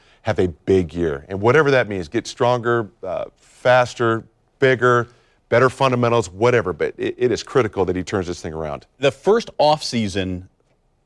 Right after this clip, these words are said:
Speaker 2: after your rookie year is so big in terms of how you work on your body because you're not preparing
Speaker 1: Absolutely.
Speaker 2: for the draft. And this is the tough thing, though. Can you get your body to play both the defensive tackle spot and the defensive end spot?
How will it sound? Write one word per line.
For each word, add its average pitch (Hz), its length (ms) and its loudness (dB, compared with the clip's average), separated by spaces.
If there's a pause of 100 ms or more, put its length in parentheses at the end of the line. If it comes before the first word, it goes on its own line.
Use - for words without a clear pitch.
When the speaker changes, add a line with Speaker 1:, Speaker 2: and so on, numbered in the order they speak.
(240)
Speaker 2:
after 131 320 2
your 123 140 4
rookie 123 240 2
year 104 320 2
is 92 80 -4
so 143 180 4
big 113 220 2
in 98 80 -2
terms 107 320 0
of 87 160 -4 (360)
how 127 160 4
you 107 420 -2
work 123 220 2
on 107 100 0
your 92 100 0
body 92 320 2
because 101 260 -2
you're 107 80 -2
not 113 200 2
preparing 120 200 -2
Speaker 1:
Absolutely. 107 220 0
Speaker 2:
for 95 60 -6
the 95 100 -8
draft. 107 360 0 (380)
And 175 80 -4
this 285 120 0
is - 40 -14
the 330 100 -4
tough 226 220 2
thing, 240 200 -2
though. 82 220 0 (460)
Can 269 300 -2
you 262 460 -2 (220)
get - 140 0
your 190 140 0
body 170 280 4
to 147 60 -2
play 156 220 2
both 139 460 0 (1120)
the 127 80 -6
defensive 147 300 -2
tackle 135 260 2
spot 151 220 2
and 170 220 -2
the 180 40 0
defensive 160 360 0
end 196 140 -2
spot? 220 360 -2